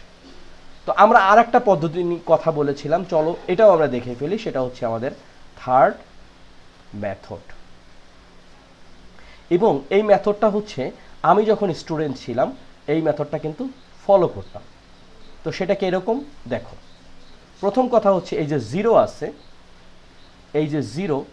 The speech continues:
গুণ, এরপরে কয়টা সংখ্যা আছে? এক, দুই, তিন, চার, পাঁচ, তার মানে টু to the power five, যোগ, এরপরে কত? ওয়ান, গুণ,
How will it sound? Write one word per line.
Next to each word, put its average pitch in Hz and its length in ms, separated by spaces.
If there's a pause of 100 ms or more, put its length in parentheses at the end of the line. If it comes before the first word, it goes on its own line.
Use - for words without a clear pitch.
(1300)
গুণ, 180 200 (480)
এরপরে 202 240 (100)
কয়টা 185 280
সংখ্যা 196 260
আছে? - 120 (360)
এক, 175 80 (280)
দুই, 139 200 (200)
তিন, 143 200 (220)
চার, 135 220 (180)
পাঁচ, 143 220 (640)
তার 127 180
মানে 160 140 (120)
টু 156 160
to 147 120
the 151 140
power 170 220 (240)
five, 107 240 (800)
যোগ, 156 160 (360)
এরপরে 185 240 (100)
কত? 196 120 (180)
ওয়ান, 113 200 (960)
গুণ, 190 160